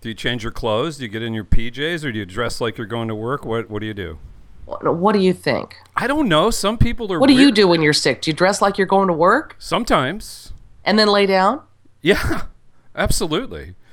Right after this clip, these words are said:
Speaker 1: 'Cause
Speaker 2: You're, you're totally lying right now.
Speaker 1: No, I am telling the complete truth.
Speaker 2: No,
Speaker 1: And
Speaker 2: you're not.
Speaker 1: we
Speaker 2: Okay. When you
Speaker 1: Gee.
Speaker 2: go to work, you're
Speaker 1: Gee.
Speaker 2: probably in shorts.
Speaker 1: Will you please let me finish? My God. Okay.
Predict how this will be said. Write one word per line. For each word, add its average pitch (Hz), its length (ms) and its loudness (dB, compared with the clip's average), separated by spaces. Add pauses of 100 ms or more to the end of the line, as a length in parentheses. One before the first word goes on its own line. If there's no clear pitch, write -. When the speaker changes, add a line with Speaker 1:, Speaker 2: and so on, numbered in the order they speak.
(300)
Speaker 1:
'Cause 143 460 -2
Speaker 2:
You're, 330 180 -10
you're 269 180 0
totally 311 500 -2
lying 156 320 2
right 101 200 -4
now. 71 140 -4
Speaker 1:
No, 196 300 6
I 131 180 0
am 139 400 -4
telling 160 500 -4
the 135 140 -6
complete 135 420 2
truth. 185 220 -4
Speaker 2:
No, 262 140 4
Speaker 1:
And 311 80 4
Speaker 2:
you're 311 120 4
not. 208 460 2 (400)
Speaker 1:
we - 120 2
Speaker 2:
Okay. 143 260 0 (420)
When 190 200 2
you 254 100 4
Speaker 1:
Gee. - 20 -2
Speaker 2:
go 254 100 2
to 220 80 0
work, 190 520 -2 (200)
you're 175 160 -2
Speaker 1:
Gee. 262 60 -2
Speaker 2:
probably 180 220 0
in 175 40 -20 (120)
shorts. - 560 -6 (800)
Speaker 1:
Will 123 140 -8
you 175 160 -8
please 185 420 6
let 135 220 -2
me 127 120 -6
finish? - 680 -14 (320)
My 151 260 -10 (240)
God. - 500 -8 (480)
Okay. 110 340 -6